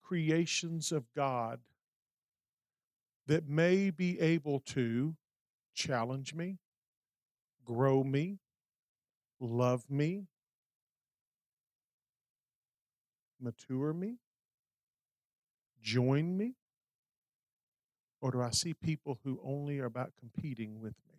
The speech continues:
So James five is a hard text. I hope you'll go back and read it. I hope you'll walk through the book of Esther. It's not a very long book. But somewhere along the way, light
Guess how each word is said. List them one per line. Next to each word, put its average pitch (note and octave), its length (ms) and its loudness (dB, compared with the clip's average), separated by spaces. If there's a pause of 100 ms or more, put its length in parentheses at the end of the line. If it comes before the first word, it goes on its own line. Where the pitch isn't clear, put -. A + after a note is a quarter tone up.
(2000)
So C#3 120 -4
James F#3+ 360 2
five F3 260 2
is A#2 80 -8
a A2 60 -10
hard C#3 280 -4
text. - 600 -10 (260)
I A#2+ 40 -20
hope C#3+ 120 -16
you'll F#3 100 -10
go E3+ 120 -2
back E3 160 2
and C3+ 100 -8
read F3+ 180 -2
it. - 80 -20 (880)
I G3 80 4
hope D#3 200 8
you'll D3+ 140 6
walk C#3+ 320 0
through D#3 140 2
the D3+ 80 2
book D#3 240 -4
of D3 100 -6
Esther. E3 340 0
It's B2 200 0
not D3 160 0
a D3 40 0
very E3 180 2
long F#3 360 0
book. A2+ 160 -12 (1900)
But D3 140 0
somewhere G3 460 4
along F#3+ 320 2
the F#3 80 -2
way, C#3 260 2
light C#3+ 480 2